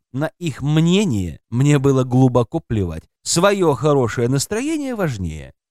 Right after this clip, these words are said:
Интересно, а здесь с собой упаковывают? Я бы забрала пару килограмм. Мраку, разумеется, мне же надо за фигурой следить.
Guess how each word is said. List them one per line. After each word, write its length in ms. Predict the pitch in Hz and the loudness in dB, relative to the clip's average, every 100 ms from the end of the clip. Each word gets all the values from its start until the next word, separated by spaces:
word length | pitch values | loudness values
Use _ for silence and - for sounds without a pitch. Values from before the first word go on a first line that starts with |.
| _ _ _ _ _ _ _ _ _ _ _ | _ _ _ _ _ _ _ _ _ _ _
Интересно, 880 | 269 294 262 131 - 101 92 87 98 _ _ _ _ _ | -6 -2 0 0 -2 -4 -4 -6 -12 _ _ _ _ _
а 120 | 135 | -2
здесь 360 | 151 131 143 131 | -2 0 -2 -2
с 60 | - | -6
собой 480 | - 113 92 90 - | -4 -4 -2 -4 -4
упаковывают? 760 | 95 90 - 220 202 80 52 _ _ _ _ _ _ _ _ - | -6 -6 -6 -6 -6 -10 -12 _ _ _ _ _ _ _ _ -14
Я 300 | 214 311 370 _ | -8 -6 -6 _
бы 360 | 339 320 320 302 | -4 -2 -2 -4
забрала 640 | 285 285 294 208 101 82 - | -6 -6 -4 -2 -2 -4 -4
пару 260 | 90 92 | -2 -2
килограмм. 560 | - 120 127 113 98 90 _ _ _ _ _ _ _ _ _ _ _ _ | 0 2 2 2 -2 -4 _ _ _ _ _ _ _ _ _ _ _ _
Мраку, 420 | 147 160 110 - | -2 0 0 -4
разумеется, 680 | 95 90 95 95 90 - 90 87 | -6 -4 -4 -4 -6 -8 -6 -4
мне 200 | 117 123 | -2 0
же 160 | 110 | 0
надо 480 | 107 104 101 95 92 | 0 0 -2 -2 -4
за 160 | 95 101 | -4 -6
фигурой 360 | 90 87 160 | -6 -6 -6
следить. 520 | 131 95 80 80 - | -6 -8 -10 -12 -16